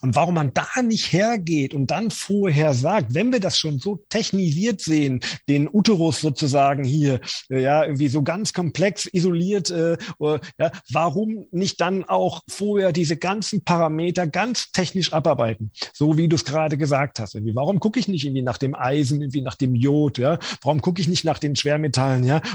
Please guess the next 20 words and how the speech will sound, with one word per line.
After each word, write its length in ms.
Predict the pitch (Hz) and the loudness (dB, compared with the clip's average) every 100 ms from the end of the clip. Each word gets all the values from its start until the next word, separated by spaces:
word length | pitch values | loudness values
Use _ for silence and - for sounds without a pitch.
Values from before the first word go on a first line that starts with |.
| - | -4
Und 160 | 151 160 | -2 -2
nach 160 | - | 0
den 160 | 156 151 | 2 4
Mineralen, 540 | 156 135 127 139 147 | 4 2 2 2 2
nach 100 | 143 | 0
Selen, 440 | - 135 143 156 143 | 0 0 2 0 -2
Zink, 200 | 156 139 | -2 -2
et 100 | 147 | -2
cetera, 300 | 160 135 135 | -2 0 0
et 80 | |
cetera, 320 | 151 147 131 123 | -2 -2 -2 -2
et 80 | |
cetera, 340 | 156 160 160 170 - - | -2 0 0 0 -4 -6
ja? 220 | 135 160 - - - | -2 0 -2 -8 -4
Und 140 | 135 | -2
sozusagen 480 | 131 135 139 143 147 | -2 0 2 2 2
sehe 100 | 185 | 2
das 140 | 202 - | 0 0
ganz 240 | 240 - | -2 -2
technisch 460 | 214 220 220 214 | -4 -2 0 -2